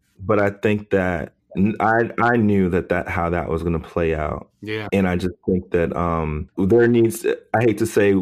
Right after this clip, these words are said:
Speaker 1: I hate there's, I hate to s-, when people say there needs to be a national conversation about
Speaker 2: <laughs>
Speaker 1: so-and-so.
Speaker 2: Yeah.
Speaker 1: But I
Speaker 2: But
Speaker 1: think
Speaker 2: there needs
Speaker 1: that
Speaker 2: to be a national <laughs> conversation. Yeah.
Speaker 1: Right. You know, like, and, and it's happening. You know,
Speaker 2: Yeah.
Speaker 1: people are,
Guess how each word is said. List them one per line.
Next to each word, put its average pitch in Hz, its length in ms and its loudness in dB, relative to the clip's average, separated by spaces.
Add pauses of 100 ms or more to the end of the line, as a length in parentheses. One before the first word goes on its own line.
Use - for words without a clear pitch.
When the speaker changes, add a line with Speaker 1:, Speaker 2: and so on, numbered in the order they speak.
(120)
Speaker 1:
I 101 80 0
hate 110 200 2
there's, 107 300 2
I 123 80 2
hate 123 160 2
to 127 40 -8
s-, - 160 -6
when 113 200 2
people 107 220 0
say 101 160 2
there 104 120 4
needs 117 160 2
to 107 40 -8
be 107 120 2
a 87 40 2
national 92 300 0
conversation 90 560 0
about 85 320 -2
Speaker 2:
<laughs> - 40 -6
Speaker 1:
so-and-so. 135 840 0 (840)
Speaker 2:
Yeah. 127 220 -2 (400)
Speaker 1:
But 127 200 4 (300)
I 123 100 4
Speaker 2:
But 226 120 2
Speaker 1:
think 135 140 6
Speaker 2:
there 220 80 4
needs 233 160 4
Speaker 1:
that 107 140 4
Speaker 2:
to 107 60 2
be 180 140 2
a - 20 2
national 175 400 0
<laughs> 190 140 -4
conversation. 156 680 -4
Yeah. - 240 -10 (400)
Speaker 1:
Right. 139 540 6
You 120 240 -2
know, 151 260 4
like, 139 380 2
and, 135 260 2
and 147 200 2
it's 147 140 2
happening. 127 560 2
You 104 100 2
know, 104 100 0
Speaker 2:
Yeah. 135 120 0
Speaker 1:
people 135 200 4
are, 120 240 4